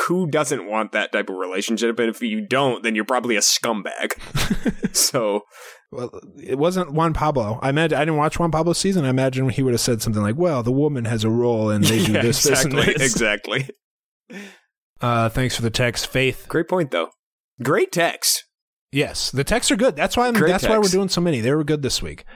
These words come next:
Speaker 2: Eight one six area code. Shout out Kansas City. Possibly a cousin or a friend of a cousin. Remen A B. <laughs> Would you rather listen to Crystal's voice for twenty-four hours straight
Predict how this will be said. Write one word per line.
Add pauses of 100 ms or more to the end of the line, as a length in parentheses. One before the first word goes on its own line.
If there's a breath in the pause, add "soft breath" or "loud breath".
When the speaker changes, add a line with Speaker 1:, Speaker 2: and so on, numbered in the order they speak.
(160 loud breath)
Speaker 2:
Eight
one
six
area
code. (340)
Shout
out
Kansas
City.
Possibly
a
cousin
or
a
friend
of
a
cousin. (600)
Remen
A
B.
<laughs> (1040)
Would
you
rather
listen
to
Crystal's
voice
for
twenty-four
hours
straight